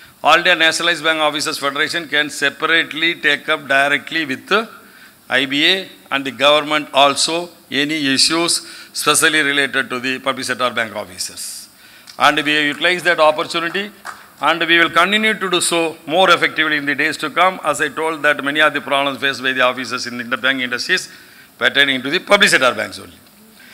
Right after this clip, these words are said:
A fitting reply was sent to the chairman Indian Banks Association for publishing a misleading advertisement to print a wrong picture on the bank employees and officers in the eyes of general public.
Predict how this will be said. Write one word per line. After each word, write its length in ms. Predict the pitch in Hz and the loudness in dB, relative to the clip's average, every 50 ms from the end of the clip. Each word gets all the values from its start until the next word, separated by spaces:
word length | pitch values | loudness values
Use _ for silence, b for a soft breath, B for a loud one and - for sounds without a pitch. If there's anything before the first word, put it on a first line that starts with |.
| B B B B B _ - | B B B B B _ -2
A 140 | 156 170 170 | 0 0 2
fitting 320 | 156 190 185 208 220 208 | 0 0 0 2 2 2
reply 260 | 196 190 - 196 208 196 | 2 2 4 4 4 6
was 220 | 190 190 190 190 | 6 6 6 6
sent 180 | - 190 185 180 | 4 2 2 2
to 60 | 190 | 0
the 120 | 180 185 | 0 0
chairman 380 | 180 - 180 185 196 185 196 185 | 2 6 6 6 6 6 4 2
Indian 260 | 175 170 180 185 180 | 2 2 0 2 2
Banks 200 | 180 175 165 151 | 2 2 2 0
Association 380 | 156 151 170 175 147 175 170 170 | -2 -2 -2 -2 0 0 0 2
for 120 | 170 160 | 0 0
publishing 420 | 135 160 147 156 175 160 170 170 170 | 0 -2 -2 -2 -2 -2 -2 -2 -4
a 20 | |
misleading 460 | 156 156 147 - 180 190 190 180 180 | -2 -2 -4 -2 -2 -2 0 2 2
advertisement 540 | 170 160 151 165 165 160 135 139 165 165 151 143 | 2 2 2 2 0 0 0 0 -2 -2 -2 -4
to 60 | 151 | -6
print 280 | - - 151 156 156 143 | -6 -4 -4 -4 0 2
a 260 | 151 139 120 95 - B B B B B B B - | 2 2 2 0 -2 B B B B B B B -2
wrong 360 | 117 135 156 180 202 208 196 | 4 6 6 6 6 4 2
picture 300 | - 170 156 - 190 180 | -4 -10 -4 0 2 2
on 140 | 170 170 170 | 4 2 2
the 60 | 165 151 | 0 2
bank 240 | 143 156 165 165 | 2 2 2 2
employees 320 | 165 160 156 160 156 151 151 | 0 0 2 2 2 2 0
and 120 | 147 143 | 0 0
officers 380 | 139 143 143 151 139 131 151 143 | 0 0 -2 -2 -4 -6 -6 -2
in 40 | 139 | 0
the 80 | 139 | 2
eyes 180 | 139 143 135 139 | 2 2 0 -2
of 120 | 147 135 123 | -4 -2 -2
general 200 | 131 127 127 117 | -2 -2 -2 -2
public. 320 | 117 104 98 107 92 | -6 -6 -6 -8 -12